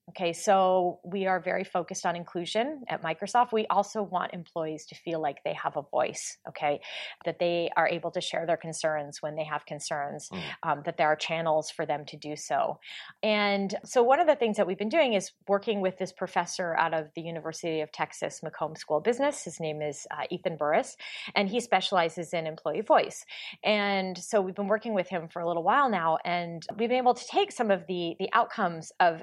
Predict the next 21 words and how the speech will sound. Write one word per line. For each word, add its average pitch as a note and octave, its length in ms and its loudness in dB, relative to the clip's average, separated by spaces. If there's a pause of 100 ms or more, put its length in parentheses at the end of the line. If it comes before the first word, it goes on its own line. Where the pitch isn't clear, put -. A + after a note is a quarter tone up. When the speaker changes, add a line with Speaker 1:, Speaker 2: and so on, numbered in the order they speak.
Speaker 1:
asking F#3 420 -2
about D3+ 220 2 (140)
voice G#3+ 520 -2
in F3+ 120 -2
our D#3+ 360 0
surveys G#3 800 0 (420)
and F#3+ 220 0
matching A3 440 0
them G3 180 0
up E3+ 180 4 (140)
with F3 320 0 (120)
the E3+ 140 2
workplace D#3+ 420 -4
analytics, E3 600 -2
email E3 300 0
and D#3 100 -6
calendar D#3 440 -4
metadata. D#3 580 -2 (360)
And, G3 300 2 (200)
you A#3 80 4
know, G#3 160 4